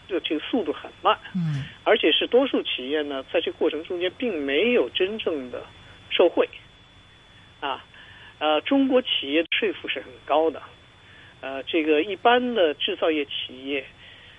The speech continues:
Speaker 1: 呃，它的这个税收，这个企业税、盈利税大概在百分之四十几。啊，那么这个服务业呢，它不是收你的，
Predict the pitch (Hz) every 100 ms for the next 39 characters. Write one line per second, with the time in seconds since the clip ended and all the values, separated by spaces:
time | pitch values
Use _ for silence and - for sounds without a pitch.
0 | - 143 131 123 127 127 131 - - -
1 | - - - 175 175 170 165 147 - 170
2 | 143 - 165 165 139 156 143 135 - -
3 | 135 160 165 - 165 139 131 131 127 127
4 | 127 131 - - 156 170 185 165 151 160
5 | 160 160 135 143 147 - - - - -
6 | - - - - - - - - - -
7 | - 139 127 - - - - 180 180 170
8 | 180 165 156 156 - - 175 233 294 269
9 | 165 139 - 180 202 208 - 240 247 165
10 | 120 135